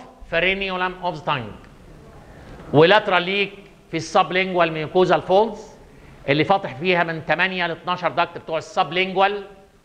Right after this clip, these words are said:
ساليفري جلاند. السبمانديبولار، آه، ساليفري جلاند يا جماعه،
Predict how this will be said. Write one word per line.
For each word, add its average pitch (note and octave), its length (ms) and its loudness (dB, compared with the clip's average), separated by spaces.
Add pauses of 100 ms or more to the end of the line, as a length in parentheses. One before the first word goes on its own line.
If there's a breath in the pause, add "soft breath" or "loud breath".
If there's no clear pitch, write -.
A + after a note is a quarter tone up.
(120)
ساليفري D#3 500 -2
جلاند. B2+ 220 -14 (2500 loud breath)
السبمانديبولار، A3 880 6
آه، C#3 320 4
ساليفري E3+ 380 0
جلاند D#3 220 -4
يا C#3+ 40 -4
جماعه، A#2 280 -10